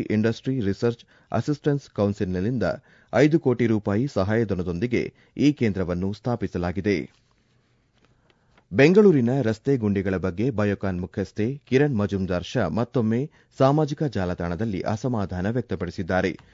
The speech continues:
ಈ ಪೋಸ್ಟ್ ಅನ್ನು ಮುಖ್ಯಮಂತ್ರಿ ಸಿದ್ದರಾಮಯ್ಯ, ಉಪಮುಖ್ಯಮಂತ್ರಿ ಡಿ ಕೆ ಶಿವಕುಮಾರ್ ಮತ್ತು ಸಚಿವ ಪ್ರಿಯಾಂಕ್ ಖರ್ಗೆಗೆ ಟ್ಯಾಗ್ ಮಾಡಿದ್ದಾರೆ.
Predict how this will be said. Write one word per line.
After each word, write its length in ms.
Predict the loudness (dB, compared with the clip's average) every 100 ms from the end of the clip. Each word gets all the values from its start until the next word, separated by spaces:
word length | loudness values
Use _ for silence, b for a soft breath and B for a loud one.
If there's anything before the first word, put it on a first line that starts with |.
| b -2
ಈ 120 | 0
ಪೋಸ್ಟ್ 320 | 0 -2 -2
ಅನ್ನು 200 | -4 -2
ಮುಖ್ಯಮಂತ್ರಿ 500 | -2 -2 -4 -4 -4
ಸಿದ್ದರಾಮಯ್ಯ, 640 | -4 -4 -4 -4 -4 -4 -4 -6 b b
ಉಪಮುಖ್ಯಮಂತ್ರಿ 800 | 2 4 2 2 -2 -2 -2 -2
ಡಿ 180 | 0 -2
ಕೆ 160 | -2 -2
ಶಿವಕುಮಾರ್ 580 | -2 -2 -2 -2 -2
ಮತ್ತು 280 | -4 -4 -4 -4 b b b 0
ಸಚಿವ 340 | 2 2 2
ಪ್ರಿಯಾಂಕ್ 460 | 2 2 2 -2 -4
ಖರ್ಗೆಗೆ 460 | -4 -2 -2 -4
ಟ್ಯಾಗ್ 320 | -2 -2 -2
ಮಾಡಿದ್ದಾರೆ. 520 | -2 -4 -2 0 0